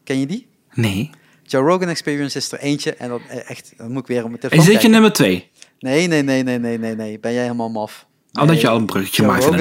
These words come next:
Speaker 2: nummer twee,
Speaker 1: Joe Rogan
Speaker 2: denk ik.
Speaker 1: komt niet op mijn, eh, nummer twee.
Speaker 2: Dat is
Speaker 1: Gewoon
Speaker 2: dus je
Speaker 1: even
Speaker 2: nummer
Speaker 1: ter-,
Speaker 2: één.
Speaker 1: Nee, ook niet.
Speaker 2: Oh.
Speaker 1: Eh, op duizend vierhonderdzevenenvijftig zit de Joe Rogan podcast nu.
Speaker 2: Jeetje Maria.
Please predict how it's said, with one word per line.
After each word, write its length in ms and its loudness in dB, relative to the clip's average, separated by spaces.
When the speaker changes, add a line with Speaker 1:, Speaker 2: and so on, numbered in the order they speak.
Speaker 2:
nummer 120 0
twee, 160 0
Speaker 1:
Joe 100 4
Rogan 160 2
Speaker 2:
denk 60 -2
ik. 60 -8
Speaker 1:
komt 100 -8
niet 100 -4
op 100 -8
mijn, 220 -6
eh, 120 -4
nummer 240 -10
twee. 260 -18
Speaker 2:
Dat 100 -20
is 40 -20
Speaker 1:
Gewoon 200 8
Speaker 2:
dus 140 8
je 20 4
Speaker 1:
even 120 8
Speaker 2:
nummer 180 6
Speaker 1:
ter-, 100 4
Speaker 2:
één. 200 0
Speaker 1:
Nee, 180 -4
ook 100 -6
niet. 240 -8
Speaker 2:
Oh. 380 4
Speaker 1:
Eh, 80 -2
op 260 -2
duizend 460 2
vierhonderdzevenenvijftig 1600 -2
zit 260 -6
de 60 -14
Joe 200 0
Rogan 280 -2
podcast 400 -8
nu. 60 -10
Speaker 2:
Jeetje 720 6
Maria. 580 4